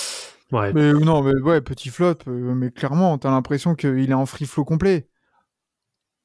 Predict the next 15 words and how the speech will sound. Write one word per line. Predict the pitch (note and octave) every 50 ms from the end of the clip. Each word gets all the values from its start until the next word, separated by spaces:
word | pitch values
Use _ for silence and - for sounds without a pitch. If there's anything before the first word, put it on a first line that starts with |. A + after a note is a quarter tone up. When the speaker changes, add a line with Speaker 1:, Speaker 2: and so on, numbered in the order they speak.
| _ _ _ _ -
Speaker 1:
Ouais, | B2+ A2+ B2+ D3 E3 F3+ F3+ F3
bah, | C#3+ A2+ G#2+ G#2 G#2
Speaker 2:
C'est, | G#2 -
Speaker 1:
c'est, | - - C3 - - C#3+
Speaker 2:
euh, | D3
Speaker 1:
enfin, | D3 C#3+ C#3+ D3
Speaker 2:
il | D3 D3 D3
y | D3
a | C#3
pas | - D#3 C#3+
de | -
structure, | - - _ - D3+ - - A#3+ B3 A#3 F3
t'as | - D#3+
l'impression, | D3 D3 - - E3 D3+ - G#3 G3 F3+
c'est | - - D3+ C#3 C#3 C3+ C3+ C3+ C3+ C3+ C#3 C3+ C3